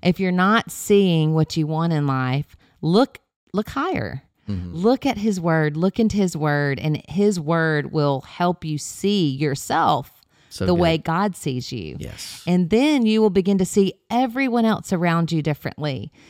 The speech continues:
Speaker 1: and everything else around you differently. You
Speaker 2: Right.
Speaker 1: can see it and be it.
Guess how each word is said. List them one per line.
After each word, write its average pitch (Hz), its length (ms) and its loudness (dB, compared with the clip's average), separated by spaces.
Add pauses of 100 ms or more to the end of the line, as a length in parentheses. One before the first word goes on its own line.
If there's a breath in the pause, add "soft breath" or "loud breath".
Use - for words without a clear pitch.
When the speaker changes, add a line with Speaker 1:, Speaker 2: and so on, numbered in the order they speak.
(260 loud breath)
Speaker 1:
and 165 320 0
everything 180 680 -2
else - 280 -8
around 131 360 -6
you 135 80 -8
differently. 101 540 -10
You 185 340 0
Speaker 2:
Right. 311 100 -4
Speaker 1:
can 277 440 0
see 233 320 -2
it 180 160 -2
and 180 220 -2
be 175 180 2
it. - 360 -8